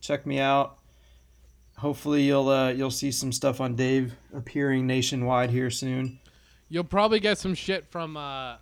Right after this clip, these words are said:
Speaker 2: some comedians saying, "Hey, can you represent me too?" But you're so busy with all the gigs that I'm getting right now.
Speaker 1: Yeah, I need to find you an opening act. <laughs>
Speaker 2: No, dude, uh,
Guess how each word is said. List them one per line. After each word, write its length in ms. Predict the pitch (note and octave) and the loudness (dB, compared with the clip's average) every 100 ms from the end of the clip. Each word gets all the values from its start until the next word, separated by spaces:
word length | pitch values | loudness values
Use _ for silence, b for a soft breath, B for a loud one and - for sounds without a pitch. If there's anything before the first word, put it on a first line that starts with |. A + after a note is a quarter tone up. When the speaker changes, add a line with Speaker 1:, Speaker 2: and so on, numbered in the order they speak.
| - - _ - | -20 -20 _ -14
Speaker 2:
some 200 | - D3+ | -8 -4
comedians 480 | C#3 D#3+ D#3+ D3+ C3+ | -2 0 2 0 -2
saying, 260 | C#3+ C3+ C3+ | -2 -2 0
"Hey, 180 | F3+ | -2
can 140 | F#3 E3+ | -2 -6
you 120 | E3+ | -6
represent 420 | F3 E3+ D3 E3 D#3+ | -8 -8 -10 -12 -12
me 120 | D3+ | -14
too?" 240 | D#3 F3 F3 _ _ _ _ _ _ _ - | -10 -10 -12 _ _ _ _ _ _ _ -14
But 140 | D#3+ | -8
you're 140 | D#3+ | -6
so 200 | D#3 F#3+ | 2 4
busy 420 | D3 E3+ F3 D#3+ C3+ | 6 4 4 0 -2
with 180 | C3+ | -2
all 120 | D3 C#3 | -4 -6
the 80 | |
gigs 640 | B2+ D#3 C#3 A2 - - - | -6 -8 -8 -12 -16 -18 -16
that 240 | C3+ B2 A2+ | -12 -12 -10
I'm 200 | C3 D3 | -10 -8
getting 260 | B2 A#2 A2 | -10 -10 -12
right 160 | G#2+ | -16
now. 180 | G#2+ A2 - - - - - - _ _ - - - - - - _ _ b b b _ | -16 -18 -20 -20 -20 -20 -20 -20 _ _ -20 -20 -20 -20 -20 -20 _ _ b b b _
Speaker 1:
Yeah, 260 | C#3 C3+ A#2+ | 4 6 6
I 140 | C3 | 4
need 160 | D3+ C#3+ | 2 0
to 60 | |
find 300 | C3 C#3 C#3 B2+ | 0 2 2 2
you 80 | |
an 60 | B2 | 2
opening 420 | B2 B2+ B2+ B2 | 2 0 0 0
act. 400 | B2 A#2+ A#2 - - _ _ _ _ - - | 0 0 -2 -6 -20 _ _ _ _ -20 -18
<laughs> 1400 | - G3+ - - - F3+ - - _ _ _ _ - - - | -14 -12 -14 -20 -20 -20 -20 -20 _ _ _ _ -20 -18 -4
Speaker 2:
No, 180 | A3+ | -2
dude, 260 | G#3 A3 G#3+ - | 2 2 0 -4
uh, 380 | F#3 F#3 E3+ | -4 -2 -4